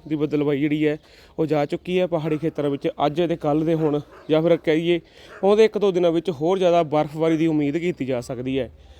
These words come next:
ਜਿਸ ਦੇ ਸਿੱਟੇ ਵਜੋਂ ਮੈਦਾਨੀ ਭਾਗ ਪੰਜਾਬ ਦੀ ਗੱਲ ਕਰੀਏ, ਹਰਿਆਣੇ ਦੀ ਗੱਲ ਕਰੀਏ, ਯੂ ਪੀ ਦੀ ਗੱਲ ਕਰੀਏ, ਤਾਂ ਠੰਡ ਦਾ ਮਾਹੌਲ ਬਣਦਾ ਹੋਇਆ ਦਿਖਾਈ ਦੇ ਰਿਹਾ ਹੈ। ਜਿਹੜਾ ਪੱਛਮੀ ਸਿਸਟਮ ਸੀ ਉਹ ਹੁਣ ਬਹੁਤ ਦੂਰ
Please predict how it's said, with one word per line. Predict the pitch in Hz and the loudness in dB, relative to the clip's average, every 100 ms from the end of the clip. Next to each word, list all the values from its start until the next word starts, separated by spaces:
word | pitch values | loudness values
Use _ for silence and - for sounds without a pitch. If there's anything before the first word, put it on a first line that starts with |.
| - | -8
ਜਿਸ | 160 170 | -2 2
ਦੇ | 190 | 2
ਸਿੱਟੇ | 180 - 196 | 0 0 2
ਵਜੋਂ | 180 185 | 2 2
ਮੈਦਾਨੀ | 151 151 160 175 | 2 4 2 2
ਭਾਗ | 170 175 151 151 - _ | 2 0 0 -4 -10 _
ਪੰਜਾਬ | - 143 139 139 | -6 -2 0 0
ਦੀ | 139 147 | 0 0
ਗੱਲ | 147 | 0
ਕਰੀਏ, | 139 143 151 143 | 0 0 2 2
ਹਰਿਆਣੇ | 160 160 139 143 | 0 -2 0 -2
ਦੀ | 139 | -2
ਗੱਲ | 143 | -2
ਕਰੀਏ, | 123 143 135 | -4 -4 -2
ਯੂ | 143 135 131 | -2 -2 -2
ਪੀ | 151 | -2
ਦੀ | 151 139 | 0 0
ਗੱਲ | 143 | -2
ਕਰੀਏ, | 139 139 139 156 - - - - | -2 -2 -2 -4 -6 -20 -20 -6
ਤਾਂ | 190 | -4
ਠੰਡ | 180 208 226 | -2 0 2
ਦਾ | 233 | 4
ਮਾਹੌਲ | 190 160 160 | 4 2 0
ਬਣਦਾ | 143 143 156 | 0 -2 -2
ਹੋਇਆ | 156 151 | -2 -4
ਦਿਖਾਈ | 160 143 | -4 -6
ਦੇ | 120 123 | -4 -4
ਰਿਹਾ | 127 | -4
ਹੈ। | 113 _ _ - - _ _ _ _ - - - - - | -4 _ _ -20 -20 _ _ _ _ -20 -20 -20 -20 -4
ਜਿਹੜਾ | 175 196 | 2 2
ਪੱਛਮੀ | 190 - 220 | 2 2 2
ਸਿਸਟਮ | 202 190 202 | 2 0 -2
ਸੀ | 180 196 165 - | -2 -4 -6 -4
ਉਹ | 147 175 | 0 2
ਹੁਣ | 180 175 185 - - | 2 4 2 0 -6
ਬਹੁਤ | 139 143 160 | -4 -2 -2
ਦੂਰ | 147 147 170 | -2 -2 0